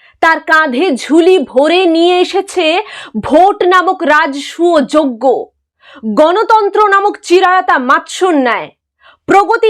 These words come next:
নামক লোক ঠকানো স্ট্যাটিস্টিক্স, সংহতি নামক বিস্ফোরণের চুরমার, ঐতিহ্য নামক মন্দির মসজিদের ঝগড়া আর আসমুদ্র হিমাচল ভরিয়ে দেওয়া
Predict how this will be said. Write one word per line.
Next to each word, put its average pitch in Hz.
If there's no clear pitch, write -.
নামক 415
লোক 359
ঠকানো 381
স্ট্যাটিস্টিক্স, 359
সংহতি 330
নামক 392
বিস্ফোরণের 359
চুরমার, 359
ঐতিহ্য 427
নামক 415
মন্দির 392
মসজিদের 370
ঝগড়া 349
আর 285
আসমুদ্র 403
হিমাচল 381
ভরিয়ে 339
দেওয়া 381